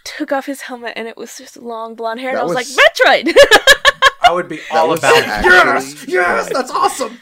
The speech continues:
Speaker 2: the biggest controversial
Speaker 1: Twist,
Speaker 2: twist
Speaker 1: yes.
Speaker 2: at the end of Metroid. It shouldn't
Speaker 3: It
Speaker 2: have
Speaker 3: shouldn't
Speaker 2: been.
Speaker 3: be, though, right?
Speaker 1: Yeah, but it was awesome. <laughs>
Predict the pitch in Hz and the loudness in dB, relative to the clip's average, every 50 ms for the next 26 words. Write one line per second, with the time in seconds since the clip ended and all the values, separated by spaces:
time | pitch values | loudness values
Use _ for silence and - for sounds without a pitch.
0 | _ _ _ - 180 160 - _ _ _ _ _ _ _ _ _ _ - 110 101 | _ _ _ -14 -14 -14 -16 _ _ _ _ _ _ _ _ _ _ -10 -8 -8
1 | 98 85 107 107 104 - - - - - _ - 90 92 98 95 - 101 90 80 | -8 -8 -10 -12 -12 -12 -16 -18 -18 -20 _ -20 -18 -18 -16 -16 -16 -16 -16 -14
2 | 92 95 95 - - 92 101 - - - - - 95 196 208 233 247 233 226 208 | -14 -14 -14 -14 -14 -12 -10 -10 -8 -8 -10 -10 -12 -12 -8 -6 -4 -4 -6 -6
3 | 185 175 190 202 220 - - - - 220 226 226 226 220 214 185 185 - - 185 | -8 -8 -6 -6 -8 -8 -12 -14 -12 -10 -8 -6 -6 -8 -8 -10 -14 -14 -12 -12
4 | 180 185 180 175 - - 87 87 87 - 90 82 80 82 85 - 143 160 - - | -12 -12 -12 -14 -16 -16 -18 -18 -14 -12 -12 -12 -12 -12 -12 -10 -10 -10 -8 -10
5 | 311 285 226 196 113 95 90 - 226 220 175 143 123 110 101 101 98 95 110 117 | -10 -10 -12 -14 -14 -10 -6 -6 -6 -6 -6 -8 -12 -12 -14 -16 -18 -18 -18 -14
6 | 120 135 156 - _ _ _ _ _ _ - - 370 359 339 311 220 - - 254 | -12 -12 -12 -14 _ _ _ _ _ _ -6 -4 -2 0 0 -2 -2 -4 -4 -6
7 | - 254 247 - - _ _ - - 339 311 254 - - - 240 - - 240 - | -6 -8 -12 -16 -18 _ _ 0 2 2 2 0 -4 -12 -14 -16 -14 -10 -8 0
8 | - | 4